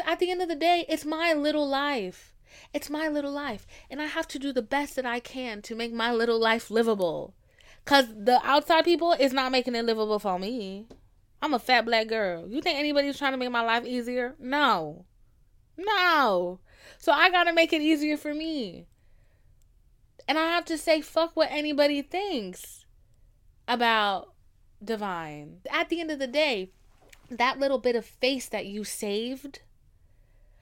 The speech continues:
by doing what a lot of people deem as socially acceptable,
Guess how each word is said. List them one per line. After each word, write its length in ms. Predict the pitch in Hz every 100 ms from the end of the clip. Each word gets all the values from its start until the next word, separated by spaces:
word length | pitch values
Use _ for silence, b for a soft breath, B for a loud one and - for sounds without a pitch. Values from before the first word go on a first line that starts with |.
| - -
by 420 | 214 226 220 196
doing 520 | 208 226 240 226 196
what 340 | 208 208 208 -
a 100 | 208
lot 240 | 208 202
of 60 | 208
people 260 | 208 196
deem 260 | 190 196 196
as 120 | 185
socially 540 | - 196 190 - 196 185
acceptable, 880 | - - 196 - 214 214 220 277